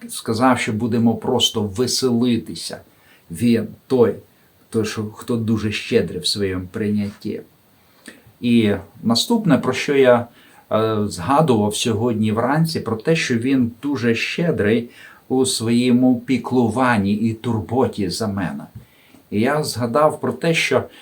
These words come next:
ну, да, ми маємо сьогодні війну, але Бог так турбується. Ми маємо харчі, ми маємо одежу, ми маємо тепло, хай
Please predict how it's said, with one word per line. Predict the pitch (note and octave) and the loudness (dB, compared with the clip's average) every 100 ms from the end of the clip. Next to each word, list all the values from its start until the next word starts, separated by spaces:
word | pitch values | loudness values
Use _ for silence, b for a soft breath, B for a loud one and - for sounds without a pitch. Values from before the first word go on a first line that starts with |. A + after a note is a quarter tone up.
| B B | B B
ну, | C3 C3+ C3+ C3 A#2 | -2 2 2 0 -2
да, | A2 D#3+ C#3+ G2 F2+ - | 0 2 4 2 -2 -2
ми | B2+ | 0
маємо | C3 D3 C3 A#2 | 2 0 2 0
сьогодні | - A2+ B2+ G2+ A#2+ A#2 | 0 0 2 2 2 2
війну, | B2+ B2 C3 A#2+ A#2 | 2 2 2 2 0
але | G2+ A2 A2+ F2 | -2 -2 -2 -2
Бог | A#2 C#3 B2 - | 2 4 2 0
так | C#3 A#2 - | -2 -4 -4
турбується. | C3+ B2 A2+ B2+ A2+ G#2+ - - - b b b b b | -4 -4 -2 -2 -2 -4 -6 -10 -12 b b b b b
Ми | B2 | 2
маємо | C3 D3 C#3 A#2 | 2 2 2 2
харчі, | - A2 - - B2 G#2+ | 0 -6 -6 -4 0 0
ми | A2 | 0
маємо | A#2 B2 C3 B2+ | 2 2 2 2
одежу, | A#2+ G2+ B2+ A2 G2+ - - - b b b b | 0 -2 -2 0 0 -2 -8 -16 b b b b
ми | B2 | 2
маємо | B2+ C3+ C3+ A#2+ - | 4 2 2 0 0
тепло, | C3 - B2 C3 A2 | -4 0 4 6 6
хай | - A2+ A2+ A2 | 2 0 0 0